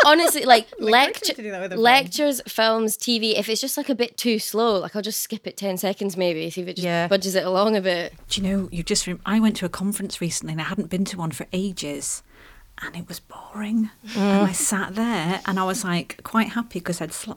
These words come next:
Speaker 2: I'd sat at the side, right, right at the side, and I could look at my phone. Isn't that terrible? Oh,
Speaker 3: Well
Speaker 2: you see, it's reveal all on the podcast. <laughs>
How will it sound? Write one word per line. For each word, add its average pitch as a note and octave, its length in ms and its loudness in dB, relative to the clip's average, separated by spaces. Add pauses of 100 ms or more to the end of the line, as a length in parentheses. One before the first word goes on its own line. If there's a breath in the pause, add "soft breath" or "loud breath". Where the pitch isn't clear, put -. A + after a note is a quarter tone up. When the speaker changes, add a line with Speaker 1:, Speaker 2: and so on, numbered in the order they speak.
(100)
Speaker 2:
I'd F3 180 -2
sat - 300 2
at - 120 -4
the A#3 100 -2
side, A3 680 0 (420 soft breath)
right, F3+ 240 -4
right F#3+ 180 -4
at F#3 60 -8
the F3+ 60 -10
side, F3 340 -4 (340 soft breath)
and E3 120 -6
I E3 60 -10
could F#3 220 -12
look E3+ 220 -6
at - 100 -20
my F3 120 -10
phone. G#3+ 680 -4
Isn't - 220 -10
that - 220 -18
terrible? - 520 -18 (520 loud breath)
Oh, F3 60 -10
Speaker 3:
Well F#4 260 8
Speaker 2:
you - 40 -16
see, - 120 -18
it's - 220 2
reveal G#3 340 -2
all F#3+ 320 0
on E3 120 -10
the E3 60 -14
podcast. G3 480 0 (460)
<laughs> B3+ 760 -2